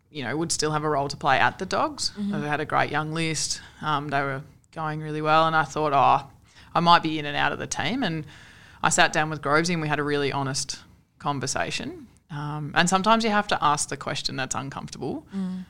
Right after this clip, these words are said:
Speaker 1: And, um, I'd had an email from the Cats, um, and they were coming into the comp and I knew that I wanted to keep playing,
Speaker 2: Mm-hmm.
Speaker 1: but I thought maybe my role could be,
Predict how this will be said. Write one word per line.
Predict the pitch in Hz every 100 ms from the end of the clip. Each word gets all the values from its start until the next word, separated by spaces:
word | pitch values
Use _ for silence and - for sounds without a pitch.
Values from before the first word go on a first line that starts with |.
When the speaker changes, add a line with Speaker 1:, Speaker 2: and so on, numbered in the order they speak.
| _ -
Speaker 1:
And, | 135 143 139
um, | 139 139 135 131 139 - - 151
I'd | 147
had | 151
an | 147 135
email | 143 135 139 139
from | - 147
the | 131
Cats, | - 139 143 - - - - -
um, | 156 151 151 151 151 156 -
and | 147
they | 147
were | 147
coming | 147 151 151
into | 151 151
the | 151
comp | - 156 247
and | 196 180 - - - - - -
I | 185
knew | 190 208
that | 190
I | 156
wanted | 151 151 143 -
to | -
keep | 143 -
playing, | 202 - 143 226 220
Speaker 2:
Mm-hmm. | 226 196 196 185 - - - -
Speaker 1:
but | 165
I | 156
thought | 160 160 -
maybe | 160 151 160
my | 147 135
role | 143 135 143
could | 143 143
be, | 147 147 143 139